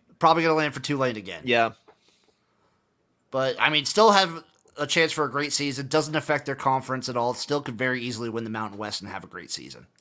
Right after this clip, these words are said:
Speaker 2: Right.
Speaker 1: U A B forty-five, F A U forty-two.
Speaker 2: Good thing for Trent Dilfer's wife.
Speaker 1: Good job, Dilf.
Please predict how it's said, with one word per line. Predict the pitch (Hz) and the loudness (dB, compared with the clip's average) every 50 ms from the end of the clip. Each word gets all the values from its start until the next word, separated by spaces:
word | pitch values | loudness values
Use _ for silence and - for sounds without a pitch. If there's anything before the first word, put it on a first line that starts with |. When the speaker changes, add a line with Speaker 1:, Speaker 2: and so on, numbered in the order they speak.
| _ _ _ _ | _ _ _ _
Speaker 2:
Right. | 98 104 95 90 - _ _ _ _ _ _ _ _ _ _ - | -4 -4 -4 -4 -6 _ _ _ _ _ _ _ _ _ _ -12
Speaker 1:
U | 113 123 196 269 320 | -2 2 6 6 6
A | 320 294 | 6 6
B | 214 254 254 254 | 4 2 2 2
forty-five, | - 226 233 220 208 180 - 190 185 185 185 180 165 170 | 4 6 6 6 6 6 8 8 10 10 10 8 6 6
F | 165 180 175 185 | 4 2 4 4
A | 175 165 | 4 4
U | 156 156 151 151 | 4 2 0 0
forty-two. | - - 147 143 135 131 123 - - 95 76 76 - _ _ _ _ _ _ _ _ _ _ _ _ _ _ _ _ _ _ _ _ _ _ _ _ _ _ _ _ _ _ _ _ _ _ _ _ _ _ _ _ _ _ | 0 0 0 0 0 0 -4 -4 -6 -6 -8 -12 -16 _ _ _ _ _ _ _ _ _ _ _ _ _ _ _ _ _ _ _ _ _ _ _ _ _ _ _ _ _ _ _ _ _ _ _ _ _ _ _ _ _ _
Speaker 2:
Good | - 120 117 - | -2 -2 0 0
thing | 123 120 117 | -2 -4 -2
for | - 113 | -6 -10
Trent | 104 - - 120 110 101 | -8 -4 -4 -4 -2 0
Dilfer's | 117 113 - 131 113 104 | -2 -2 -2 -6 -6 -4
wife. | 107 98 95 98 - - - - - - _ _ _ | -2 0 0 0 -2 -4 -10 -18 -20 -20 _ _ _
Speaker 1:
Good | - 120 110 | -10 -6 -2
job, | - 131 120 110 95 | 0 0 0 -2 -2
Dilf. | 117 123 123 123 - - - | -2 0 0 0 -2 -6 -12